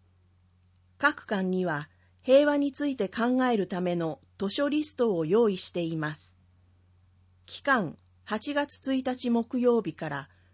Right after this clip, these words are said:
十五日木曜日。なお、八月五日月曜日は休館。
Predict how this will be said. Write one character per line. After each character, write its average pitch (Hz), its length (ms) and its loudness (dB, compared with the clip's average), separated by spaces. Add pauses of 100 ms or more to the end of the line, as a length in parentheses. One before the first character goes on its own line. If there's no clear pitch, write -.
十 277 300 0
五 220 120 2
日 180 300 0
木 165 300 -4
曜 214 260 2
日。 - 240 -10 (1400)
な 226 180 2
お、 190 40 4
八 214 280 -4
月 285 280 -2
五 254 200 -4
日 247 140 0
月 220 320 -4
曜 294 180 2
日 175 140 -4
は 143 140 0
休 202 280 -2
館。 170 360 -6